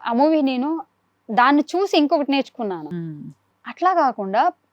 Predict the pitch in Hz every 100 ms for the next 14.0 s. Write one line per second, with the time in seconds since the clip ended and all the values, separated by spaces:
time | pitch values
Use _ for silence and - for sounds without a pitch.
0 | - 214 226 226 262 302 320 339 247 214
1 | 214 202 175 175 240 - 247 330 392 381
2 | 269 240 247 - 233 185 185 220 254 254
3 | 214 220 226 214 214 196 185 - 165 151
4 | 143 _ _ _ _ 208 220 208 247 269
5 | 277 262 254 269 254 233 240 240 240 233
6 | 220 233 214 196 202 208 226 226 254 226
7 | 220 226 233 - 359 523 _ _ _ -
8 | 233 233 226 233 233 330 - 208 220 214
9 | 311 302 262 294 392 277 247 185 180 180
10 | 170 _ _ _ - - _ _ 214 180
11 | - 285 254 254 240 269 330 302 302 339
12 | 330 302 311 320 285 262 - 277 294 294
13 | 269 262 247 269 254 220 190 - 156